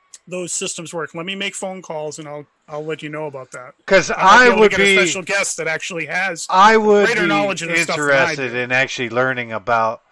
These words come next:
Speaker 2: more, more in depth about that stuff, 'cause I, I, I,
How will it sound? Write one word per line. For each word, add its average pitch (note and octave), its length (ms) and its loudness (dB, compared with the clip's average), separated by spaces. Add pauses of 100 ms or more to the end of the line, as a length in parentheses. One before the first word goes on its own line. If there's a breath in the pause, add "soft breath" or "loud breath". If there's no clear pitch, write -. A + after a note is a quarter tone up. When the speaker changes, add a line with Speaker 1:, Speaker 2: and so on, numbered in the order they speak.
(680)
Speaker 2:
more, C3+ 400 2
more D3 380 4
in B2 100 -4
depth C3 280 -4
about A2 340 -4
that A2 180 -4
stuff, G#2+ 300 -8
'cause C3 140 -8
I, E3+ 80 2 (520)
I, B2+ 120 -8
I, B2+ 40 -8